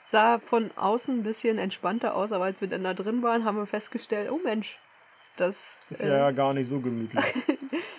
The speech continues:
Speaker 1: Nee, also die Beine sahen hinterher ganz schön mitgenommen aus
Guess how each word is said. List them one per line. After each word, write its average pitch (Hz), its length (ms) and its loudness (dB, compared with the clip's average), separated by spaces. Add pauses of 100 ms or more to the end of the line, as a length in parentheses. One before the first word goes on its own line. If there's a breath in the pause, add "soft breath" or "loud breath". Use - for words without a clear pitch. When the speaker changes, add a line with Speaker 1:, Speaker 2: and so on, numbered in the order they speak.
Speaker 1:
Nee, 202 220 4
also 196 160 2
die 214 80 -2
Beine 202 340 4
sahen 214 260 2
hinterher 208 640 0 (140)
ganz 202 220 -2
schön 208 220 -2
mitgenommen 202 560 -2
aus 202 260 -6